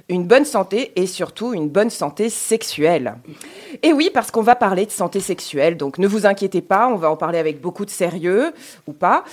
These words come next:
et une certaine dose, euh, d'humour. La santé sexuelle, c'est super important. Pourquoi, me direz-vous ?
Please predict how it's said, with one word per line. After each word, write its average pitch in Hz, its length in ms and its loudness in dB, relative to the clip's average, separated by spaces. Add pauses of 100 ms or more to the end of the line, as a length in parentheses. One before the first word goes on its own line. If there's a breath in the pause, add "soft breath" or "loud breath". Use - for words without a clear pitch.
(240 loud breath)
et 180 160 0
une 185 80 -6
certaine 190 520 -4
dose, 196 400 -6
euh, 147 260 -4
d'humour. 185 560 -2 (320 loud breath)
La 160 100 -2
santé 202 300 -4
sexuelle, 233 560 -6
c'est 160 160 -12
super 247 500 -10
important. 185 540 -8 (180)
Pourquoi, 247 380 -4
me 226 100 -4
direz-vous ? 185 420 -10